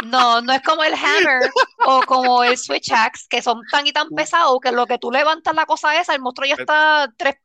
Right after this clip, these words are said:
Speaker 1: tres pies alejado de ti.
Speaker 2: permiso, permiso. Esto, ¿estás hablando de el K O King? ¿El K O King? Ah, ah, ok, ok.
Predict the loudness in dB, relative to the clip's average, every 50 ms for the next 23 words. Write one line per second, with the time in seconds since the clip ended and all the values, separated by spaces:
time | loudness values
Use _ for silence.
0 | _ -6 -6 -6 -4 -4 -6 -4 -2 -2 -2 -2 -2 -4 -2 -4 -4 -4 -6 -8
1 | -6 -8 -10 -10 -10 -12 -12 -12 _ -14 -12 -12 -12 -14 -10 -10 -10 -10 -10 _
2 | _ _ -16 -14 -8 -8 -8 -8 -6 -6 -4 -2 -2 -2 -2 0 0 2 2 0
3 | 0 -2 -6 -8 -8 -8 -8 -8 -6 -4 -4 -4 -6 -6 -8 -10 -10 -10 -10 -14
4 | _ _ _ _ _ _ _ _ -20 -18 -12 -8 -8 -8 -8 -8 -12 -18 -18 -18
5 | -18 _ _ _ _ _ _ _ _ _ _ _ _ _ _ _ _ _ _ _
6 | _ _ _ _ _ _ _ _ _ -8 -8 -8 -8 -10 _ _ _ _ _ -8
7 | -6 -4 -2 -2 0 0 0 0 -2 -4 -4 -6 _ _ _ _ _ -14 -12 -10
8 | -10